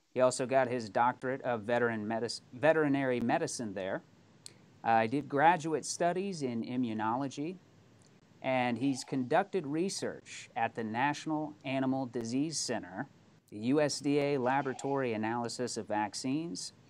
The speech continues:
and the Center for Veterinary Biology. He was a biologic epidemiologist at the Center for Veterinary Biology,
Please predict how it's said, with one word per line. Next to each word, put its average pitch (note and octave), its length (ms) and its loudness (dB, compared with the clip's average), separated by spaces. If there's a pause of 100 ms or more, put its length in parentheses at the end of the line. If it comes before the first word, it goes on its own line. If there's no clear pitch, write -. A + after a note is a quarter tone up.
(380)
and F#3 400 4
the C#3+ 160 6
Center E3+ 520 0
for B2+ 520 4 (180)
Veterinary C#3+ 800 4
Biology. A2+ 800 2 (800)
He C3 120 6
was C3 140 4
a A#2+ 40 4
biologic C#3+ 800 6
epidemiologist C3 1200 0
at A2+ 140 -4
the A2 80 -8
Center A#2 380 -2
for A2 520 0
Veterinary A2 920 0
Biology, G2+ 800 -4